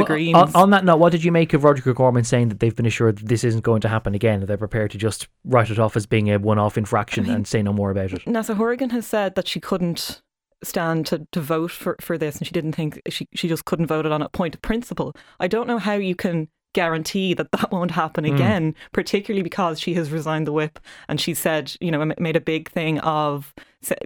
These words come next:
Speaker 1: being separate to the Green Party's main kind of stream. So I think that's really,
Speaker 2: Hmm.
Speaker 1: um, difficult to, to completely promise. Now, the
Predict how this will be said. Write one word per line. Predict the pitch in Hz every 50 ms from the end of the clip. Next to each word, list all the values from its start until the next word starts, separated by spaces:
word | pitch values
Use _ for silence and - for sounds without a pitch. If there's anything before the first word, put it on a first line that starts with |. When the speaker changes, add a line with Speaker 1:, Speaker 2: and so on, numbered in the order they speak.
| - -
Speaker 1:
being | 175 156 151 151 - - - _ _ _ -
separate | - - - 214 175 - - 165 - - - - - _ _ -
to | 185
the | 156
Green | 160 165 165 160 156 151
Party's | 139 - 165 156 151 151 - 151 143 139 127 -
main | 165 156 156 151 151 151
kind | 143 - 165 147 147
of | 139
stream. | - - - - - 170 165 165 151 147 143 - - - - -
So | - 175
I | 165
think | - 185 190 180
that's | 202 196 -
really, | 185 180 175 170 165 156 156
Speaker 2:
Hmm. | - -
Speaker 1:
um, | 160 156 147 147 151 143 - _ _ _ _ _ _ _ -
difficult | 190 190 - 202 - - 175 160 156
to, | - - 170 151 147 - - -
to | - - -
completely | - 175 147 - - 165 147 156 165
promise. | - - - 190 196 196 165 151 -
Now, | 202 180 170 165 160 - - - - - _ _ _ _ _ _ _ _ _ _ _ - 185 -
the | 190 180